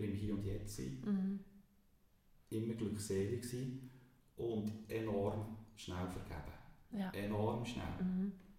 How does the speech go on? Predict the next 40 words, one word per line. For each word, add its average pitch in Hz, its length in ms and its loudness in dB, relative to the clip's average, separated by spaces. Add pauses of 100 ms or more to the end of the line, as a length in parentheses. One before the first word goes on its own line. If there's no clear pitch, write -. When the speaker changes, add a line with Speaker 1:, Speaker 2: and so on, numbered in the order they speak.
(380)
Speaker 1:
Äh, - 1400 -6
ist 107 120 -4
für 101 160 -4
sie 92 340 0
ja 98 140 2
alles 95 220 -2
schon 98 180 0
wieder 98 240 2 (480)
im 92 140 -2
Reinen. 82 500 0 (120)
Speaker 2:
Mhm. 190 420 6 (360)
Speaker 1:
Und 92 600 -2 (880)
wie - 80 -8
gesagt, - 240 -4 (100)
in - 60 -6
der - 1300 -14
Bibel 95 160 -4
steht, - 360 0
«Sei 90 240 2
wie 92 180 0
die - 60 -4
Kinder 90 420 2
und 110 160 0
das - 240 -4
Reich 82 240 0 (180)
Gottes 87 440 0
ist - 160 0
dir 95 120 2
offenbar.» - 760 -2
Also 226 140 6
Speaker 2:
Ja, 220 280 10 (220)
ja. 208 220 6 (140)
Speaker 1:
entdecken 101 580 -4
wir 98 380 0
uns, - 320 -2
in 101 280 0
uns 104 160 0
innen 95 380 0
das, 90 340 -2
was 87 80 -4